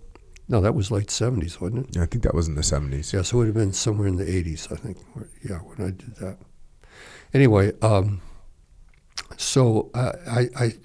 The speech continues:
Speaker 1: I took a day off. By the way, Vietnamese at this time, this was, everything was still raw. Vietnamese were gracious as could be 'cause, of course, they had won.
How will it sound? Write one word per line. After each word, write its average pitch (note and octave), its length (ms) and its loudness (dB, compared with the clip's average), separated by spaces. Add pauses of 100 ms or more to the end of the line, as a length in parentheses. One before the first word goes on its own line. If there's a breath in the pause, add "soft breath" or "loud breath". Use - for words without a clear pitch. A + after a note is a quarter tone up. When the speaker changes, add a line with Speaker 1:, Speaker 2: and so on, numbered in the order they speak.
(100)
Speaker 1:
I - 120 -10
took C3+ 220 2
a G#2+ 40 4
day A2 260 4
off. G#2 360 0 (400)
By C3+ 140 6
the A2 80 0
way, G#2 180 2 (560 soft breath)
Vietnamese A#2 600 2
at G2+ 100 -4
this - 160 -6
time, A#2+ 240 2
this F#3+ 80 2
was, - 240 -2
everything B2 260 6
was F#2 140 2
still A#2 240 2
raw. G2+ 380 4 (920)
Vietnamese G#2 680 4
were F2 220 -6
gracious G#2 580 0
as G2 160 -6
could F#2 180 -4
be A#2 240 2
'cause, - 220 -6
of - 100 -12
course, - 280 -6
they F#2 120 -2
had E2+ 120 -4
won. G2 340 0